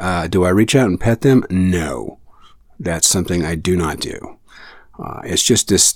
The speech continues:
you know, there's just this understanding sometimes. And so, um, I've learned, uh, not only the art of healing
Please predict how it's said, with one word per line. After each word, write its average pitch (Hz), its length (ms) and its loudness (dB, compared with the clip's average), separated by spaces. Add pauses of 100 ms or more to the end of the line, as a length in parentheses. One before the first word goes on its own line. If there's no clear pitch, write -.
you 104 140 4
know, 76 160 -2
there's 82 160 -2
just 92 240 -2
this - 280 -4
understanding 107 640 4
sometimes. 92 520 -2
And 101 100 -2
so, 104 260 4 (420)
um, 110 360 4 (600)
I've 113 200 -4
learned, 120 560 6
uh, 87 240 -4
not 120 180 4
only 127 140 8
the 104 100 2
art 98 220 -2
of - 80 -8
healing 104 680 2